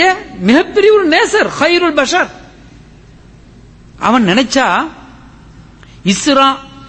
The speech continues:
ஒல் மிஅராஜ்னு சொல்லுவோம் இல்லையா, அந்த இஸ்ரா ஒல் மிஅராஜுக்கு எப்படி போனாங்க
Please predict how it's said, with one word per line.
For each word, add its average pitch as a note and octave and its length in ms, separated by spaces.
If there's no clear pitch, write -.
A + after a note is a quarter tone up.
ஒல் A3+ 160
மிஅராஜ்னு A3+ 540
சொல்லுவோம் A3 220
இல்லையா, F3+ 260
அந்த G#3 180
இஸ்ரா A#3+ 320
ஒல் A3 200
மிஅராஜுக்கு G#3 680
எப்படி G3 220
போனாங்க G#3+ 340